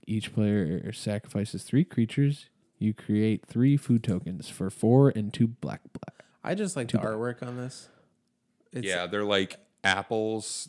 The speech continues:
Speaker 3: that have been carved into skulls, right?
Speaker 1: Yeah.
Speaker 2: Yeah.
Speaker 3: There's
Speaker 2: It just,
Speaker 3: three of 'em.
Speaker 2: it just
Speaker 3: It's
Speaker 2: looks
Speaker 3: fun.
Speaker 2: fun.
Speaker 3: It's a decent card. Six mana is a lot, but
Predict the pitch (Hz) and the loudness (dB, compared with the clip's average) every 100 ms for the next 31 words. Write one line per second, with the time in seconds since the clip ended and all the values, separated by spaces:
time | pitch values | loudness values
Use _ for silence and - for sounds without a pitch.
0 | - - 92 90 90 92 - 87 85 95 | -12 2 2 2 -4 -4 -2 0 0 -2
1 | 95 87 - - 90 107 120 - 98 110 | -8 -6 -6 -2 -2 -2 -6 -2 -2 0
2 | 127 220 156 110 104 113 - - 170 196 | -2 2 4 4 2 -2 -8 -2 -2 2
3 | 95 92 95 98 98 175 185 180 110 104 | 4 6 6 4 2 -4 -6 -8 -6 -6
4 | - - 117 120 127 _ _ _ _ _ | -6 -8 -8 -8 -12 _ _ _ _ _
5 | - 131 147 - 131 - 98 87 107 110 | -6 0 4 6 6 4 4 8 8 6
6 | 92 - 165 - 190 170 104 92 90 90 | 0 0 0 2 0 2 4 4 6 6
7 | 110 - - 92 | 4 2 2 6